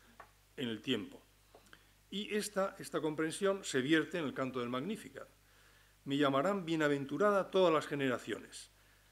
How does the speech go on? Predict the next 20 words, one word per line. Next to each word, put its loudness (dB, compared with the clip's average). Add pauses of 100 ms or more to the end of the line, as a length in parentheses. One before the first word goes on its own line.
(400)
Afirmación, -4
comenta -4
Juan -6
Pablo 0
segundo, -2
es -16
decir, -20 (180)
"me -12
llamarán 0
bienaventurada 0
todas 0
las -2
generaciones", -2 (500)
dice, -6
"Afirmación 0
no 6
exenta 0
de -2
cierta 0
audacia". 2